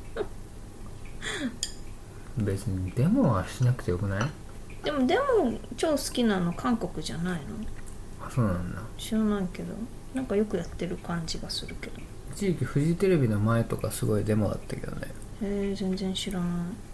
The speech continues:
Speaker 1: あれは逆にその韓国びいきみたいな
Speaker 2: うん。
Speaker 1: フジテレビがやってるとかって言って、
Speaker 2: うん。
Speaker 1: その、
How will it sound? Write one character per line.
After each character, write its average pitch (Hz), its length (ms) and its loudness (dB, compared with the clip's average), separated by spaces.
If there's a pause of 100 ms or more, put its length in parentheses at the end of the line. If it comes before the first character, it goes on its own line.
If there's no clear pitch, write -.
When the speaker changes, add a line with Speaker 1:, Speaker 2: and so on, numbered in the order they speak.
(240)
Speaker 1:
あ - 40 0
れ 147 60 4
は 151 60 6
逆 139 300 6
に 151 160 6
そ 147 140 4
の 147 260 4 (460)
韓 165 240 4
国 160 320 4
び 165 160 8
い 135 60 4
き 101 120 0
み 90 140 4
た 90 160 2
い 92 100 0
な 92 220 0 (260)
Speaker 2:
う 214 40 -4
ん。 104 260 -2
Speaker 1:
フ - 120 2
ジ 104 100 2
テ 113 120 4
レ 98 80 6
ビ 92 80 4
が 87 100 4
や 90 140 2
っ - 40 -2
て - 220 0
る 104 140 4
と - 100 -4
か 85 120 0
っ - 20 0
て - 60 -8 (140)
言 92 80 2
っ - 40 -4
て、 - 500 2 (100)
Speaker 2:
う 220 40 0
ん。 180 340 -2 (140)
Speaker 1:
そ 98 60 2
の、 92 200 0